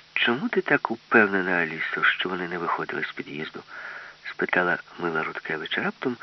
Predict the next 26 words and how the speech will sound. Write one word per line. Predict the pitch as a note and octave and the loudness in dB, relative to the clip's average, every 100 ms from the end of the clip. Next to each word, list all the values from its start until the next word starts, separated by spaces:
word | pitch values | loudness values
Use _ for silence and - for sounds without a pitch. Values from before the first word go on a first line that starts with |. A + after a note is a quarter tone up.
| - - - | -8 -10 -8
отой | - C#3 C3 | -2 0 0
юнак | C3 C3 A2+ | 2 2 2
збрехав». | G#2 D#3+ - D2 - - - - - - - - - - - - - - - - - - - - - | -2 2 2 0 -6 -16 -20 -20 -20 -20 -20 -20 -20 -20 -20 -20 -20 -20 -20 -20 -20 -20 -14 -12 -6
Сулема | G2+ F2+ E2+ F#2 E3 - | -4 -2 -2 0 0 0
підвівся | - - E2 E2 - - | -4 -2 -4 -2 -4 0
з | |
лавки | D#2 C3+ - | 0 0 -2
і | B2 | -4
сказав: | - G#2 D2+ C#2+ - - - - - | -2 0 -2 -2 -8 -8 -8 -10 -4
«У | F#2+ | 2
нас | D#3 - | 2 2
є | C#3+ | -2
два | C3 G2 | 0 0
варіанти. | D#2+ D#2+ C2 B1+ - - | 0 -2 -4 -4 -8 0
Перший — | G2 G#2 G#2 C3+ C#3 | 4 8 8 8 4
обійти | G#2 F2+ D#2 - A#2 G2+ - - - F2 | 0 0 -2 0 0 0 -8 -20 -18 -10
з | E2 | -4
Мієлофоном | F2 F2+ E2 D#2 - - D#2+ A2+ D3+ | 0 2 0 -2 -6 -4 -4 -4 -6
всі | - - | -6 -2
будинки | B2+ G2+ G2 A2 A#2 | -2 0 -2 -2 -4
у | A#2+ | -4
цьому | - G2+ F#2+ | -4 -6 -4
дворі». | G2+ C#2+ - - - - - - - - - - - | -4 -4 -8 -12 -14 -12 -14 -16 -20 -20 -20 -20 2
«А | A#2 | 4
другий | A2 G#2+ G#2 | 6 4 2
варіант?» — | A2+ C3 C#3 - | 0 0 -2 -8